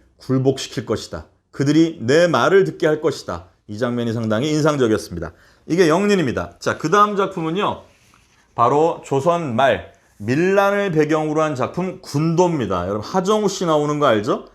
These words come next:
자, 우리가 이제 조선 말 밀란이 터져 나옵니다. 나라가 망해가는 겁니다. 천팔백육십이 년 철종 때 임술 농민 봉기가 터집니다. 자, 그래서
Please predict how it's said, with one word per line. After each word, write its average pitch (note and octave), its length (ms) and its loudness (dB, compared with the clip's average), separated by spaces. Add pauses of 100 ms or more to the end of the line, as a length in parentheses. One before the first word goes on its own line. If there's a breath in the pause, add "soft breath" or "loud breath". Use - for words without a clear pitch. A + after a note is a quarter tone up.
(340 soft breath)
자, F#2+ 200 -2
우리가 D3 200 0
이제 F#3 80 4
조선 D#3+ 280 2
말 F3+ 140 0
밀란이 F3+ 360 2
터져 F#3 220 -2
나옵니다. A2 500 -2
나라가 D3+ 600 2
망해가는 A2+ 480 -2
겁니다. G2 420 -4 (320 soft breath)
천팔백육십이 G#3+ 880 0
년 G3 140 -2
철종 G#3+ 440 -2
때 D3 240 0
임술 F3 340 0
농민 D3+ 280 0
봉기가 C3+ 400 0
터집니다. B2+ 560 -6 (520)
자, E2+ 380 -2 (520 loud breath)
그래서 F3 760 2